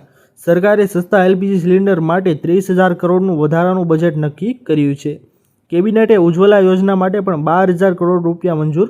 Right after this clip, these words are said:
કર્યા હતા, જેનો લાભ દેશમાં દસ પોઇન્ટ તેત્રીસ કરોડ પરિવારોને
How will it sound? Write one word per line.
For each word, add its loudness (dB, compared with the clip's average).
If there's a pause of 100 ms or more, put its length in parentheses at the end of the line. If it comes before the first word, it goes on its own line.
કર્યા 0
હતા, -8 (520)
જેનો 0
લાભ 2
દેશમાં -2
દસ 0 (100)
પોઇન્ટ -2
તેત્રીસ 0
કરોડ 0
પરિવારોને 0